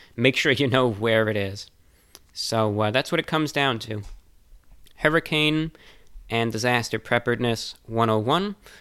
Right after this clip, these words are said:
courtesy of ready dot gov. Uh, really, as I study the tropics, I was looking at Tropical Storm Dorian. And just keep this stuff in mind, dear listeners. It's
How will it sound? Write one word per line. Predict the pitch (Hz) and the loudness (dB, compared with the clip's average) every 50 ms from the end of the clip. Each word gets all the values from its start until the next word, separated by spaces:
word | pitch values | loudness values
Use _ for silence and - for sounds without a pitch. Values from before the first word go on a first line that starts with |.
| - _ - | -20 _ -4
courtesy | - 151 131 127 - - - 123 120 110 | 2 2 2 2 2 -2 -4 -4 -4 -4
of | - 101 - - | -6 -10 -8 -4
ready | 113 120 127 127 123 120 - - | -2 0 0 0 0 -2 -4 -4
dot | - 113 107 101 101 - | -4 -2 -2 -2 -4 -2
gov. | - 147 160 175 185 190 180 - - _ - - - _ - - _ - - - - | 0 2 2 2 2 0 -4 -10 -20 _ -20 -20 -20 _ -20 -20 _ -20 -14 -6 -2
Uh, | 117 117 113 | 0 0 2
really, | 110 131 139 139 143 135 | 4 4 4 4 4 2
as | 117 107 | 2 2
I | 107 107 | 0 -2
study | 104 - - 120 117 117 | -2 0 0 2 2 2
the | 110 90 | 0 -2
tropics, | - - 135 139 147 147 - - - 104 | -2 0 2 2 2 2 -2 -6 -4 -4
I | |
was | 107 - | -4 -2
looking | 117 113 - 113 | -2 -4 -2 -4
at | 107 101 | -4 -4
Tropical | - - 110 110 - 113 - 110 107 | 0 0 0 0 0 -4 -8 -8 -8
Storm | - - 113 101 98 107 104 | -6 -6 -6 -4 -4 -4 0
Dorian. | 117 147 165 170 175 180 170 170 175 180 175 - - - - - - - - - - - - - | 2 2 2 4 2 2 2 0 -2 -4 -6 -10 -16 -20 -20 -20 -20 -20 -20 -20 -20 -14 -4 0
And | 117 120 123 127 131 123 | 2 4 4 4 2 0
just | 131 120 - | -2 -4 -4
keep | - - 175 180 - - | -4 -4 -4 -4 -4 -2
this | 185 180 165 | -2 -2 -2
stuff | - - - - 156 151 151 - - - - - - | -2 -4 -4 -2 -2 -2 -2 -4 -8 -18 -20 -12 -2
in | - 127 127 120 117 | 0 2 2 2 2
mind, | 113 113 107 104 104 101 110 107 - - - - - | 2 2 2 2 0 -2 -6 -8 -10 -14 -20 -14 -6
dear | - 117 110 107 110 | -2 0 0 0 0
listeners. | 110 120 117 - - 120 120 120 120 117 117 117 - - - - - - - - - - - - - | 0 0 0 0 -2 0 0 2 2 2 0 -2 -6 -12 -18 -20 -20 -20 -20 -20 -20 -20 -20 -20 -18
It's | - - - | -12 -12 -6